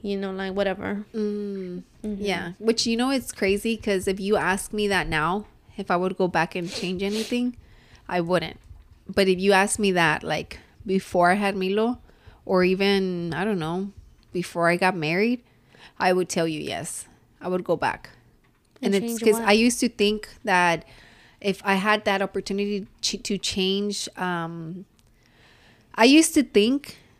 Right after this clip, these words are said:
Speaker 2: that if I could go back and save my grandparents, that I would still have them, right? Like, I used to think I could go back. If I had the chance, if somebody gave me that one chance
Speaker 1: Yeah.
Speaker 2: to go back,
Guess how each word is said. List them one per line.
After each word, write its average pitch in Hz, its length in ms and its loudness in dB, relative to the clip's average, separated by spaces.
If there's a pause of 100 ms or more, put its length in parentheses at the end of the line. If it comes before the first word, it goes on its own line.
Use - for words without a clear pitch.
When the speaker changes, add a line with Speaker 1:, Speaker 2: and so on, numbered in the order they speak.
(340)
Speaker 2:
that 190 400 4
if 185 160 0
I 190 80 6
could 208 220 4
go 208 120 6
back 185 360 2
and 180 140 -2
save 180 240 0
my 185 140 2
grandparents, 220 760 -2 (600)
that 175 160 0
I 175 100 4
would 175 180 0
still 185 240 0
have 190 400 2
them, 151 300 -6
right? 165 280 -4 (500)
Like, 180 180 -4
I 185 60 4
used 196 160 4
to 208 80 4
think 208 260 0
I 185 100 4
could 196 200 2
go 196 140 2
back. 165 320 2
If 180 140 -4
I 180 60 4
had 226 240 -2
the 208 100 0
chance, 190 580 0
if 185 100 -6
somebody 233 320 -2
gave 208 220 0
me 220 120 -6
that 180 200 -2
one 185 240 -4
chance 190 260 -4
Speaker 1:
Yeah. 233 140 -2
Speaker 2:
to 214 60 2
go 190 160 2
back, 175 340 2